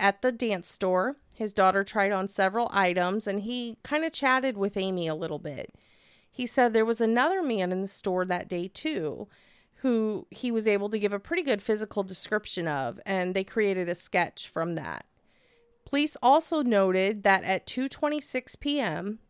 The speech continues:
the cash register completed its final transaction for the day, and it was a little girl's leotard. Police asked anyone who was in the store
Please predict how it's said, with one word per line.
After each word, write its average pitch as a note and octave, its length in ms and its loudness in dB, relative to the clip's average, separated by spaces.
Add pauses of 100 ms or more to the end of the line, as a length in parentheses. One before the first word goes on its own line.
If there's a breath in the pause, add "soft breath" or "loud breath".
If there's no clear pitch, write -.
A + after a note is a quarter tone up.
(120)
the - 80 -18
cash A#3 380 2
register A#3+ 420 -2
completed G#3+ 600 -4
its F#3 220 -6
final G#3+ 400 0
transaction G3+ 760 -2
for F#3+ 180 -6
the F3 140 -6
day, B2 480 -8 (420 soft breath)
and G3+ 160 0
it F#3+ 140 2
was G3+ 160 0
a G3 140 0
little G3+ 300 0
girl's F#3 440 0
leotard. D3 640 -6 (1120 soft breath)
Police C#4+ 560 -4
asked A3 540 2
anyone A#3 640 0
who A3 260 -2
was G#3 280 0
in G#3 280 0
the C#4 80 -2
store F#3+ 880 -2